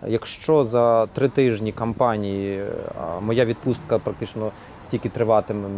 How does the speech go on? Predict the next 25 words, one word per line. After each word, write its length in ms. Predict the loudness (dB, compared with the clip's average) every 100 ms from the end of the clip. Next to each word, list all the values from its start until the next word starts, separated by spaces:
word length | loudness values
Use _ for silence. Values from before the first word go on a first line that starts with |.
| -10 -12
тривала, 500 | -2 2 4 4 2
і 400 | -2 -4 -4 -2
як 180 | -2 -2
військовослужбовця, 880 | -4 -4 -4 -2 -2 2 2 2 -4
в 40 |
мене 160 | -2 -2
не 80 | -2
було 220 | -2 -2
можливості, 720 | -2 0 0 0 -6 -8 -8 -8 -16 -18 -12
е, 40 | -10 -8 -8 -8 -8 -8 -12 -16 -6
адекватно, 520 | -4 -2 2 2 2
так 140 | 0 0
як 120 | 0
мої 140 | -4
конкуренти, 520 | -4 -6 -2 -2 -4
стартувати 580 | -6 -6 -4 -2 -2 -4
там 140 | -10 -12
ще 100 | -10
зліт-, 260 | -2 0 0 -6 -20 -20 -20 -10
влітку 760 | -2 0 0 0 0 2 2 0
і 220 | -6 -8 -12 -14 -20 -20 -10
представляти 640 | -4 -2 0 2 2 2 -4
свої 280 | -6 -8
думки, 360 | -6 -6 -2 -2
програми 580 | -2 -2 -2 -4 -4